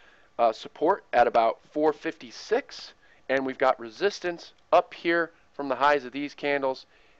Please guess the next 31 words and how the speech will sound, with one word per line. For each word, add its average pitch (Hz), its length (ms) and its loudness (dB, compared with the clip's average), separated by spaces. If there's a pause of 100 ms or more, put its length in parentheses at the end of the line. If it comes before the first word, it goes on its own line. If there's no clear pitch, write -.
(100)
at 127 240 4
about 120 340 2
four 135 260 -4
sixty-nine. 117 960 -6 (1400)
All 143 80 -2
right, 151 180 6
guys, 139 340 0 (220)
thank 180 340 -2
you 170 80 -12
for 156 120 -16
stopping 151 500 0
by 147 240 4
the 135 80 -2
trading 147 440 -6
analyst 147 540 -2 (120)
dot 143 300 2
com. 147 380 2 (300)
Again, 156 560 2
if - 140 -14
you're 131 100 -4
not 160 280 4
already 147 300 2
a 147 40 -6
member, 143 340 0 (160)
you 120 160 -8
need 151 260 -6
to 147 100 -12
sign 147 340 0
up 139 280 -2
right 127 360 0
now 139 300 0